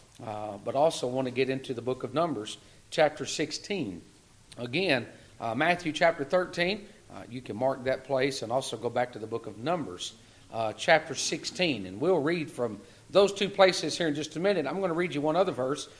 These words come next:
uh, to you in just a minute, but if you wanna go ahead and mark, uh, Matthew chapter thirteen and Numbers chapter sixteen, we will get to those here, uh, in just a little bit. As you're turning those two places,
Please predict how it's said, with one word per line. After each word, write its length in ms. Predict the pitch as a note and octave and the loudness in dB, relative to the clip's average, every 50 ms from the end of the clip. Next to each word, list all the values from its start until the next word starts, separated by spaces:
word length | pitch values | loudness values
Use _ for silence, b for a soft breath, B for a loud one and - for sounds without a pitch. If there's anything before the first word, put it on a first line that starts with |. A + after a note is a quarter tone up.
| b b b b | b b b b
uh, 400 | - C3 C3 B2 A#2+ A#2 A2+ A2+ A#2 | -2 0 0 2 2 0 -2 -4 -2
to 240 | - G#3+ A3+ A#3+ | 4 4 4 4
you 120 | G3 D3+ C3 | 4 2 0
in 80 | A#2 | 0
just 180 | C3+ C3+ - - | -2 -4 -4 -2
a 40 | C#3+ | 2
minute, 260 | C#3+ D#3 F3 F3+ - | 2 4 2 2 0
but 100 | - B2+ | -2 -2
if 100 | C3+ - | -2 -2
you 120 | F3+ F#3+ | -2 0
wanna 140 | F#3 F3 D#3+ | 0 0 0
go 120 | C#3+ F3 E3 | 4 4 4
ahead 200 | C#3+ D#3 D#3+ D3 | 4 4 2 2
and 100 | B2+ B2 | 2 2
mark, 400 | D3 F3+ G#3+ F#3 C#3+ C#3+ - B B B B B B B - | 6 6 6 6 6 4 0 B B B B B B B -6
uh, 200 | A#2 A2 G#2 G#2+ | -4 -4 -4 -4
Matthew 380 | A2 C#3+ D3+ D#3 D#3 - C#3+ C3 | -2 0 0 0 2 0 -2 -2
chapter 320 | - - D#3 D3 - - | 2 4 4 4 2 -2
thirteen 640 | C3 - E3 D3+ D3 D3 - - C#3 C3+ C#3+ E3 D#3 | 0 4 4 4 4 2 -2 -2 0 0 0 0 -2
and 120 | A2+ G2 | -4 -4
Numbers 320 | A#2 C3+ D3 D3 C3 A#2 - | -2 -2 -2 0 -2 -4 -4
chapter 380 | - - C#3+ C#3 C#3 - A#2+ | 0 0 0 0 0 -4 -10
sixteen, 640 | G#2+ - - C4 C4 - - - F3 D3 C#3+ F3+ F3+ - b b b b b b b b b - - C3 | -8 -4 -4 -4 -4 -4 -4 -2 -2 0 0 -2 -4 -8 b b b b b b b b b -20 -4 0
we 100 | C#3+ F3 | 0 2
will 160 | E3+ D#3 D3+ | 4 2 2
get 160 | D3 D#3 D#3 | 2 0 0
to 80 | - C#3 | 0 4
those 420 | B2+ D3 D3 D3+ C#3 C3 B2+ - | 8 8 8 8 8 4 0 0
here, 420 | - C#3 C#3+ C3+ B2 A2+ A2 G2+ - | 0 2 2 2 2 0 -2 -6 -4
uh, 360 | - A#2 A2 A2 G#2+ G#2 G#2 - - | -2 0 0 0 0 -2 -4 -6 -8
in 100 | C3 B2 | -8 -8
just 400 | A#2 A#2+ C3 B2+ A#2 - - - - A#2+ | -2 0 0 0 0 -2 -6 -8 -8 -6
a 40 | |
little 200 | A#2 B2 B2 B2 | -4 -2 -2 -2
bit. 360 | A#2+ A#2+ A#2 G#2+ G2 - - - b b b b b b b b b b b - | -2 0 -2 -2 -2 -4 -8 -16 b b b b b b b b b b b 12
As 220 | G3 B3 C4 C4 | 12 12 12 10
you're 80 | B3+ G#3+ | 4 0
turning 340 | - A#3+ C#4 C4 A3+ F#3 D#3 | 2 4 4 6 6 4 4
those 160 | E3 E3 D3+ | 4 4 4
two 220 | D3+ - F3 D#3 | 2 -2 -2 -2
places, 640 | - - E3 D3 D3 D3+ D3+ G3+ G3+ G3+ G3+ - - | 0 4 6 6 6 6 4 2 2 2 0 -2 -8